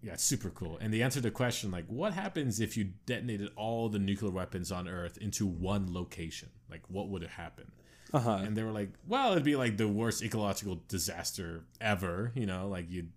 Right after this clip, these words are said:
Speaker 1: destroy, uh, kind of a huge chunk of whatever place you're doing it at, and it will cause, like, nuclear winter and everything, but it probably won't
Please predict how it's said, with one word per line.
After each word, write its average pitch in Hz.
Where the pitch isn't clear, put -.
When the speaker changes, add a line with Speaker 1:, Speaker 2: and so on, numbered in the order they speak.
Speaker 1:
destroy, 92
uh, 85
kind 104
of 82
a 92
huge 143
chunk 110
of 82
whatever 92
place 92
you're 87
doing 180
it 117
at, 104
and 104
it 95
will 92
cause, 90
like, 82
nuclear 87
winter 170
and 147
everything, 135
but 101
it 98
probably 185
won't 95